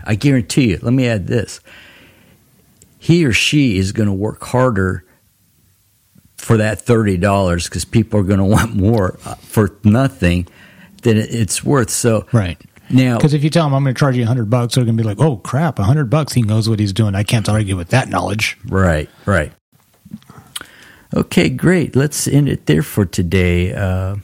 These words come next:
Speaker 2: I say let's keep going.
Speaker 1: You wanna keep going?
Speaker 2: Yeah, why
Speaker 1: Uh,
Speaker 2: not?
Speaker 1: uh, I, I, I need to take a break. Uh, so where can we find you, Dave?
Speaker 2: Well, I am, I am now on Instagram on, under D P C S five five nine.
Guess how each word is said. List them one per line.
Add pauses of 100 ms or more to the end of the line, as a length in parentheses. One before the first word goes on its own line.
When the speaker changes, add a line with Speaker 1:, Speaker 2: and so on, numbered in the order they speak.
(140)
Speaker 2:
I
say
let's
keep
going.
Speaker 1:
You
wanna
keep
going?
Speaker 2:
Yeah,
why
Speaker 1:
Uh, (840)
Speaker 2:
not?
Speaker 1:
uh, (480)
I,
I,
I
need
to
take
a
break.
Uh, (540)
so
where
can
we
find
you,
Dave? (500)
Speaker 2:
Well,
I
am,
I
am
now
on
Instagram
on,
under
D
P
C
S
five
five
nine.